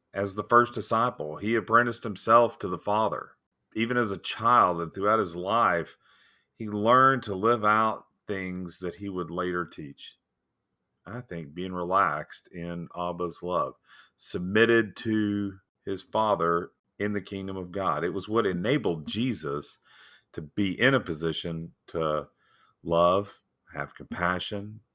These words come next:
be holy, and to fulfill all the other kind of words that we might have thought of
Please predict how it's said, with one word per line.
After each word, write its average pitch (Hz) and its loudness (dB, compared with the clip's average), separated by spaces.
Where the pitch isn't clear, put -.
be 65 -14
holy, 92 -2
and 71 -12
to 73 -8
fulfill 92 4
all 104 8
the 107 2
other 92 8
kind 95 -4
of 80 -6
words 87 4
that 76 -6
we 95 -6
might 101 8
have 92 -4
thought 73 0
of 71 -2